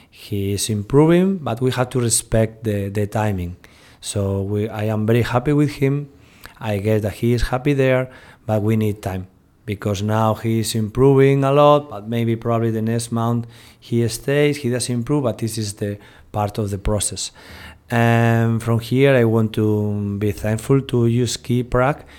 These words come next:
because they help us a lot. They understand the situation. We have an agreement. Um,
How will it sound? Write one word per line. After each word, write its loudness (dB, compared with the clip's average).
because -2
they 0
help -2
us -2
a 0
lot. 2
They 2
understand -2
the -4
situation. -2
We -14
have -6
an 2
agreement. 0
Um, -4